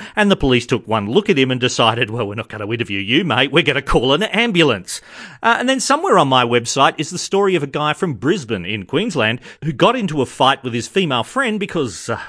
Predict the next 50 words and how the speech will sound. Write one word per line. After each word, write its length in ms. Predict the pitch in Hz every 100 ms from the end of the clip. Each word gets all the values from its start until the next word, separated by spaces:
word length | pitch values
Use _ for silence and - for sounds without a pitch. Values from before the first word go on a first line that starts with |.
| -
well, 340 | 87 117 95
I 120 | 85 90
can't 220 | 120 104
understand 480 | 98 92 - 110 101
why 180 | 120
she'd 220 | 113 117 85
be 120 | 113
upset, 500 | 110 - - 226 226 - -
because 200 | - 320
he 100 | 285
just 240 | 269 226 220
wouldn't 260 | 175 202
stop 360 | 196 - 175 -
masturbating 800 | 120 135 185 - 135 127 131 147
in 100 | 160
front 240 | - 127
of 80 | 127
her 60 | 220
children. 580 | - 339 392 285 113 87 - - -
I 80 | 123
mean, 380 | 123 117 107 _ _
as 240 | 104 98 -
you 60 |
do. 340 | - 311 240 101 - - - -
And 120 | 226
she 140 | 226 220
stabbed 460 | - - 117 104
him 80 | 143
in 140 | 165 202
the 60 |
shoulder. 540 | 226 294 277 233 92 - _ _ _ -
As 260 | 151 120
you 120 | 113 104
do. 240 | 104 87
Twice, 500 | - 262 285 208 - -
as 360 | 147 123 110 117
you 100 | 117
do. 300 | 123 101 87
He 100 | 170
grabbed 280 | 127 247 233
some 160 | 214
shorts 440 | - - 165 277 -
to 100 | 147
wear 280 | 147 240 190
and 220 | 123 147
ran 180 | 240 240
out 180 | 226
of 60 | 214
the 80 | 208
house. 480 | 247 254 - -